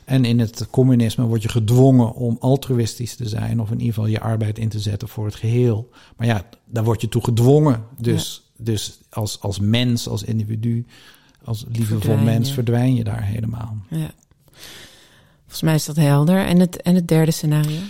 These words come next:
Speaker 1: Ja, ehm, sinds de val van de muur in negentien negenentachtig, eh, ehm, eigenlijk al eerder, maar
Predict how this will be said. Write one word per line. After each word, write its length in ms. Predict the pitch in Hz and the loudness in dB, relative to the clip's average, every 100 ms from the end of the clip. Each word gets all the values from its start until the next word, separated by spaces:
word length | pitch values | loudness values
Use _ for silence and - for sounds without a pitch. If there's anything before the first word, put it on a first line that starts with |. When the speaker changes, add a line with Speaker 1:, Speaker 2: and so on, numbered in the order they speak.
| - - - - - _ - | -16 -20 -20 -20 -20 _ -2
Speaker 1:
Ja, 420 | 147 147 135 - _ | 2 2 2 -6 _
ehm, 300 | 147 139 135 - _ - | 0 2 2 -2 _ -14
sinds 340 | - 165 143 | -4 -2 -2
de 100 | 139 | -4
val 260 | - 139 131 | -2 0 2
van 160 | 135 | 4
de 80 | 127 | 4
muur 400 | 135 151 135 123 | 6 6 6 4
in 100 | 131 | 4
negentien 460 | 127 117 - 117 117 | 4 2 0 0 2
negenentachtig, 1080 | 110 107 107 104 104 101 - 131 - - - - - | 2 0 -2 -2 -4 -6 -4 -6 -8 -14 -20 -20 -8
eh, 440 | 143 117 110 107 | -2 0 0 0
ehm, 600 | 107 - _ - - 58 60 - _ _ _ _ _ _ _ _ _ _ _ - _ | -4 -8 _ -8 -6 -4 -6 -10 _ _ _ _ _ _ _ _ _ _ _ -20 _
eigenlijk 380 | 120 127 131 117 | -2 0 0 0
al 100 | 113 | -2
eerder, 500 | 117 117 113 117 156 - _ _ | 2 2 0 -2 -6 -14 _ _
maar 560 | 131 127 120 120 - | 0 2 4 2 -2